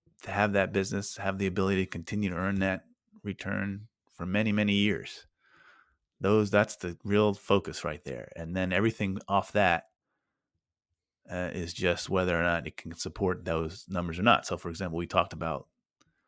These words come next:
you know, spending a lot of time on competition because that's gonna help determine whether or not a business can continue to earn those kind of returns, is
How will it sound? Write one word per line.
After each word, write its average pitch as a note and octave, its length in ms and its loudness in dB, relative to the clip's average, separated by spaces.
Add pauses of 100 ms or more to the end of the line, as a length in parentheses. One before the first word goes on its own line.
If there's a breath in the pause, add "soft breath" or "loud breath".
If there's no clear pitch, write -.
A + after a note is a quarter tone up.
(220)
you E2+ 80 -8
know, E2 140 -4
spending F2+ 280 -2
a F2 60 2
lot F2+ 120 6
of F2+ 60 -2
time E2+ 500 -6
on F#2 180 -6
competition - 720 -2
because - 300 -8
that's D#2 220 -4
gonna D#2+ 200 -8
help D#2+ 220 -6
determine E2+ 440 -4
whether E2 220 -2
or E2 40 -2
not E2+ 200 -2 (720 soft breath)
a - 60 -14
business E2+ 380 0
can F2 160 -2
continue F2 340 -2
to E2+ 60 0
earn F2+ 180 2
those E2+ 220 0
kind F2+ 200 -2
of E2+ 60 -2
returns, G#2 480 2
is F#2 320 0